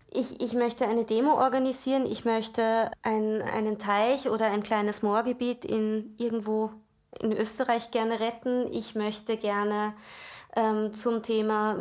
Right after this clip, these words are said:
wie geht's den Pflegerinnen im Krankenhaus, gerne eine halbjährige Recherche machen. Also all diese Themen, die wir für wichtig und richtig erachten, die aber so normalerweise eher ein bisschen untergehen,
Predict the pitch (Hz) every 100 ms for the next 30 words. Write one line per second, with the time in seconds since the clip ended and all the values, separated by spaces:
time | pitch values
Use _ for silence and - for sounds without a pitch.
0 | 208 233 220 220 220 - 226 220 - 214
1 | 226 220 214 202 202 202 202 220 226 214
2 | 214 208 214 - 208 202 208 - 208 202
3 | 202 202 208 202 196 196 196 214 233 -
4 | 262 254 - - 240 - - - 220 220
5 | - 233 277 277 262 254 - 233 262 254
6 | 214 214 208 190 220 269 277 - 202 208
7 | 277 - 269 208 220 220 - 247 208 214
8 | - 262 262 - - - - 226 226 233
9 | 247 233 214 190 220 247 214 208 214 -
10 | 202 220 196 202 208 208 220 220 220 208
11 | 240